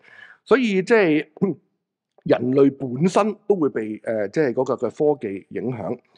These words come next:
其實咧，科技發展同埋人類嘅關係咧，從來都唔係單向人去發展同埋運用科技。我哋運用科技，科技都改變我哋啊！即係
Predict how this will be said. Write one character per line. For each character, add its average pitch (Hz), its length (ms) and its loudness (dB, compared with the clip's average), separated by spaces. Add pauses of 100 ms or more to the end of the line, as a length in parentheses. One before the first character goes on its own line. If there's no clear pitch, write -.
(300)
其 160 120 0
實 214 100 4
咧， 285 100 4
科 294 180 2
技 185 140 2
發 160 200 0
展 143 220 -8 (200)
同 151 120 -2
埋 127 100 2
人 120 200 0
類 139 120 2
嘅 185 140 -4
關 226 240 2
係 185 180 -4
咧， 185 180 0
從 147 300 -2
來 131 180 4
都 233 120 -2
唔 165 160 -2
係 123 140 -2
單 208 200 -2 (180)
向 131 320 0
人 107 260 -4
去 131 120 0
發 127 180 -2
展 131 240 -12
同 143 80 -8
埋 95 100 -8
運 104 200 -4
用 101 120 -6
科 127 280 -4
技。 - 160 -8 (640)
我 175 140 6
哋 180 100 8
運 165 160 4
用 170 100 2
科 240 200 4
技， 151 220 2
科 214 220 4
技 139 140 -2
都 127 160 4
改 117 400 -2
變 113 180 -6
我 104 140 -6
哋 104 320 -10
啊！ 101 100 -8 (140)
即 - 80 -8
係 101 320 -4